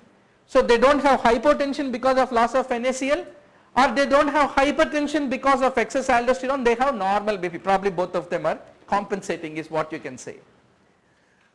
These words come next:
So there are basically mutations, why that, uh, thick ascending limb of loop of Henle and distal tubule, they gone mad in Barthes.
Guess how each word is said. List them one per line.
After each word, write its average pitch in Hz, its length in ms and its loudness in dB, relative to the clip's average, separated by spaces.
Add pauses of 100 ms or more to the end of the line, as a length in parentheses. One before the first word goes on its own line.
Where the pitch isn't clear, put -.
(240)
So 294 180 4
there 294 160 6
are 294 120 4
basically 330 480 2
mutations, 311 880 0
why 233 240 2
that, 294 240 0
uh, 220 160 2
thick - 240 -8
ascending 254 400 -2
limb 240 180 -2
of 233 160 0
loop 220 160 -6
of 220 160 0
Henle 190 200 -4
and 190 160 -6
distal 208 280 -8
tubule, 185 300 -8
they 170 100 -2
gone 175 300 -4
mad 190 300 0
in 175 120 -6
Barthes. 147 600 -6